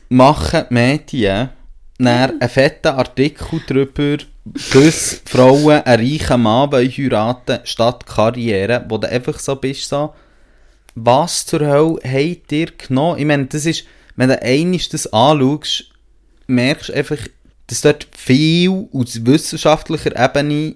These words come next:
Speaker 1: nicht stimmt. Weil durch eine Selbstreflexion von dir als forschende Person und was du mit der Frage implizierst, ist einfach das Eins mal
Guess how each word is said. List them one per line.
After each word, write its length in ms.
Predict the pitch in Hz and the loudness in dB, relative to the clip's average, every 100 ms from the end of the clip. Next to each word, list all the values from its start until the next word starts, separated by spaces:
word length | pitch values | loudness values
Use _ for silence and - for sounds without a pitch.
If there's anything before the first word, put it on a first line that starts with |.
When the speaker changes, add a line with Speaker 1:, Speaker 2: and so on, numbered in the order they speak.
| _ | _
Speaker 1:
nicht 460 | - 113 131 160 - | -2 0 0 -2 -8
stimmt. 800 | - - 139 196 151 87 - - _ - - | -10 -2 0 2 0 -6 -16 -20 _ -20 -4
Weil 400 | 127 139 135 131 - - - - | 4 6 6 2 -2 -20 -20 -10
durch 200 | - 156 - _ _ _ - | -6 -6 -6 _ _ _ 2
eine 180 | 135 | 2
Selbstreflexion 1300 | 131 143 139 175 - 175 165 - 156 156 - 156 156 | 2 4 4 2 0 2 0 0 -2 -2 -2 -4 -2
von 220 | 156 151 123 | -2 -4 0
dir 340 | 131 151 156 | 0 0 0
als 160 | 127 117 | -2 -2
forschende 600 | 127 143 - 151 143 143 | -2 -2 -2 -8 -8 -8
Person 640 | - 113 - 110 135 147 | -4 -4 -2 -2 -2 -2
und 240 | 113 104 | -6 -4
was 240 | 110 131 - | -4 -4 -4
du 100 | 147 | -2
mit 240 | 127 - | -2 -2
der 100 | 104 | -4
Frage 360 | - 110 139 147 | -2 -2 0 -2
implizierst, 640 | 113 110 104 - 120 139 - - - - | -4 -6 -10 -6 -4 -6 -12 -20 -20 -6
ist 120 | 127 | 0
einfach 200 | 139 110 | 0 -2
das 120 | 269 - | -10 -2
Eins 400 | 123 147 180 - | 0 0 -2 -2
mal 260 | 170 160 | 2 2